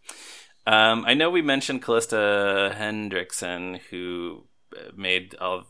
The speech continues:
the, or designed all the fantastic costumes, um,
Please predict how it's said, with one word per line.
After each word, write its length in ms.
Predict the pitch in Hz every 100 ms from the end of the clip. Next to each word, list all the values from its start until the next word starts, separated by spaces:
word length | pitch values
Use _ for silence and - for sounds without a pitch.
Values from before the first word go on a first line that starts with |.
| -
the, 120 | -
or 80 | 92
designed 600 | 95 98 98 101 95 92
all 200 | 95 92
the 260 | 90 87 - -
fantastic 560 | 92 92 87 - 80
costumes, 720 | - 85 - 87 82 - - -
um, 460 | 82 82 80 85